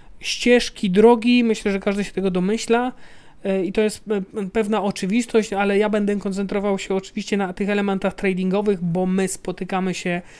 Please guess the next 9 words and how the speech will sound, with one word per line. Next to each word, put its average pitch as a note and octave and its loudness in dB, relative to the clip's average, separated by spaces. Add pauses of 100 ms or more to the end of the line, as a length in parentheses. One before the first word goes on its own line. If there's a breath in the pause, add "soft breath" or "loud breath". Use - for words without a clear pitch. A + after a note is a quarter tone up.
(140 loud breath)
w - -20
tym F#3 -2
celu F#3+ 0
i F3 -4
te F3 -2
nasze F3+ -4
spotkania, F3 -2 (480 loud breath)
e, F3 0
zdecydowanie, E3+ -2